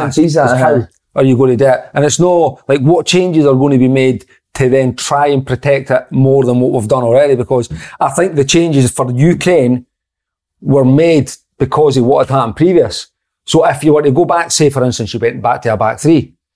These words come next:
Speaker 2: uh, you're then maybe losing that opportunity
Speaker 1: Yeah.
Speaker 2: to then go and maybe get, as much as you could probably still rejig it and still get a bit of pressure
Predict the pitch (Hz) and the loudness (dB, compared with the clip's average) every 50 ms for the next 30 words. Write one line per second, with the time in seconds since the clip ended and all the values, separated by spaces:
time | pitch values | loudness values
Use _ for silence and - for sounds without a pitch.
0 | _ _ _ _ _ _ _ _ - 147 156 156 160 151 151 135 135 156 160 156 | _ _ _ _ _ _ _ _ -4 -4 -2 -2 0 0 2 2 2 2 2 2
1 | 147 135 113 135 127 123 143 160 165 135 147 139 131 131 143 147 135 - 127 113 | 0 0 0 0 0 2 2 2 2 0 0 0 0 0 0 -2 -2 -2 -4 -4
2 | - 147 135 120 135 135 - 131 127 131 131 127 127 123 131 127 127 127 123 117 | -2 0 0 0 0 -2 -2 0 0 2 2 2 0 0 0 0 0 0 0 0
3 | 123 110 135 135 127 - - 170 143 151 214 233 254 - 180 175 165 170 160 135 | -2 0 0 -2 -2 -2 -2 -2 -2 0 0 -2 -2 -2 -2 0 0 0 -2 -2
4 | - 180 196 175 175 151 - - 160 147 139 151 156 143 120 143 156 - - 147 | 0 0 0 0 -2 -2 0 0 0 2 2 2 2 2 2 2 0 0 -2 -4
5 | 135 127 120 - - 160 156 156 147 120 156 160 160 143 165 170 160 - - 170 | -6 -6 -8 -4 -2 0 0 0 2 2 2 2 2 2 0 0 0 -2 -2 -2
6 | 170 170 - 185 185 - - | -2 0 0 0 -2 -2 -4